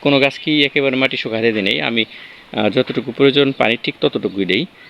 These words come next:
তো সেক্ষেত্রে আমি আশা করছি এবার এই গাছ থেকে আমি অনেকগুলো ফল পাবো, মিনিমাম পঞ্চাশটা ফল পাবো, পঞ্চাশটার কম হবে না।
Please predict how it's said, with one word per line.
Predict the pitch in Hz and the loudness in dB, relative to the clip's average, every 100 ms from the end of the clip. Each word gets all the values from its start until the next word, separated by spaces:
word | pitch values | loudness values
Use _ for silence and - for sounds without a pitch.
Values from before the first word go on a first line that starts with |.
| - - - - - - | -20 -20 -20 -20 -16 -2
তো | 147 | 0
সেক্ষেত্রে | 175 165 - 175 156 | 2 0 0 0 0
আমি | 165 170 | 0 2
আশা | 175 180 | 2 2
করছি | 185 - | 2 2
এবার | 175 175 165 | 2 2 2
এই | 160 | 2
গাছ | 139 135 | 0 -2
থেকে | - 143 | -2 0
আমি | 143 123 | 0 2
অনেকগুলো | 123 165 151 143 | 2 2 2 0
ফল | 113 107 95 | 0 -4 -6
পাবো, | 82 87 | -4 -2
মিনিমাম | 95 135 139 143 | 0 2 2 0
পঞ্চাশটা | 156 151 151 - | -2 -2 -4 -4
ফল | 101 98 | -4 -2
পাবো, | 90 90 123 | -2 -2 -4
পঞ্চাশটার | 135 135 139 - 120 | -4 -6 -6 -6 -4
কম | 151 151 | 0 0
হবে | 107 98 | 0 -2
না। | 87 | -4